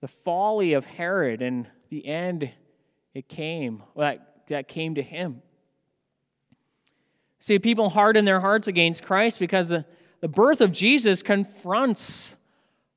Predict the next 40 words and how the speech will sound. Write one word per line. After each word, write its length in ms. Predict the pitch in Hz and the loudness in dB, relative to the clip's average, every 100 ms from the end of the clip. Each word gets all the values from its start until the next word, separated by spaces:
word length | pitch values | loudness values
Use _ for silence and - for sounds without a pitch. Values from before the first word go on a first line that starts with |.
| _ | _
our 280 | 160 185 175 | -4 0 0
way 240 | 175 185 | 2 2
of 120 | 165 | 0
living. 560 | 147 165 170 123 107 117 123 _ _ _ _ _ _ _ _ _ _ _ _ _ _ _ _ _ _ | 0 -2 0 -4 -6 -16 -20 _ _ _ _ _ _ _ _ _ _ _ _ _ _ _ _ _ _
Right? 100 | 190 | 0
With 140 | 214 220 | 2 2
the 80 | |
birth 440 | 185 185 214 294 285 | 2 4 6 6 4
of 80 | 202 | 0
the 100 | 202 | 0
Son 240 | - 240 | 2 2
of 120 | 208 | 4
God 300 | 180 190 254 | 6 6 6
into 240 | 254 - 190 | 4 2 0
the 100 | 156 | 2
world, 360 | 139 165 214 | 4 4 6
we 60 | 202 | 4
can 220 | 214 196 | 2 4
no 180 | 196 233 | 4 6
longer 340 | 233 220 202 156 | 4 2 0 2
act 360 | 185 240 247 | 2 2 0
like 260 | 185 165 180 | 2 2 2
we 140 | 175 | 0
are 180 | 160 151 - _ _ - | 2 0 -6 _ _ -2
all 280 | 160 202 | 2 6
on 200 | 196 185 | 6 6
our 200 | 160 151 - | 4 2 2
own 420 | 143 165 208 220 | 2 4 4 2
or 120 | 170 | 4
that 200 | 156 156 | 4 4
we 100 | 156 | 2
will 120 | 151 | 2
never 280 | 147 156 175 | 2 2 2
have 200 | 170 170 | 0 -2
to 200 | 170 147 120 | -2 -6 -4
give 160 | 139 147 | -4 -4
account 640 | 160 - 208 285 240 170 | -8 -6 -2 -2 -2 -4
of 100 | 147 | -2
our 160 | 170 | -2
lives. 560 | 180 233 269 160 139 | -2 -4 -4 -6 -8